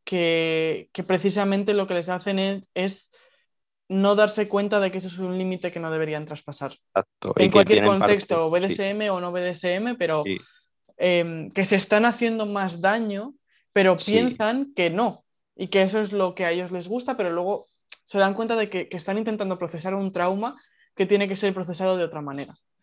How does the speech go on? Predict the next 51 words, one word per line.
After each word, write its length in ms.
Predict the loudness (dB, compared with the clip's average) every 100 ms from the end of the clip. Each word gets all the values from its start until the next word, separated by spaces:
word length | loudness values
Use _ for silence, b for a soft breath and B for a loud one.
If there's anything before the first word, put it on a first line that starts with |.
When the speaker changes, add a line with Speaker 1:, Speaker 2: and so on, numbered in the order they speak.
| _ _ _
Speaker 2:
Pues 280 | 4 4 4
sí, 160 | 0 0
que 80 |
además 280 | 2 2 0
hay 220 | 0 0 0
un 80 |
componente 360 | 0 -2 0 0
fuerte 260 | 0 0 0
de 80 |
irresponsabilidad, 840 | 0 -2 -4 -2 -2 0 4 4 2 0
por, 100 | 0
sobre 160 | 2 2
todo 100 | 2
por 120 | 2
falta 240 | 0 0 0
de 80 | 0
autoconocimiento, 840 | -2 -4 -4 -6 -8 -8 -6 -6
que 100 | -4
es 60 | -2
lo 100 | 0
que 100 | 0
decíamos, 560 | 0 0 0 -2 -8 _ B B
Speaker 1:
Es 160 | -4 2
que 60 |
Speaker 2:
y 0 |
Speaker 1:
esa 80 | 4
es 60 | 6
la 100 | 4
Speaker 2:
también 60 |
Speaker 1:
putada, 480 | 4 6 6 6 4
Speaker 2:
de, 0 |
Speaker 1:
que 420 | 0 -2 0 0 0
a 100 | 2
Speaker 2:
de 0 |
Speaker 1:
ver 160 | 4
Speaker 2:
luego 240 | 6 6 6
Speaker 1:
cómo 80 |
haces 280 | 4 4 4
Speaker 2:
blanquear, 360 | 6 8 6 2
Speaker 1:
eso. 20 | _ _ _ _ -18 -2
Speaker 2:
claro, 280 | 2 6
y 60 | 4
de 120 | 4
querer 220 | 2 0
blanquear 720 | 0 -2 -4 -2 0 0 -2 -6 _
una 260 | -8 -4 -4
experiencia 460 | -4 -6 -4 -6
traumática, 720 | -4 -4 0 -2 -2 0 0 0
eh, 140 | -2
para, 400 | 0 2 2 0 -4
mm, 240 | -8 -8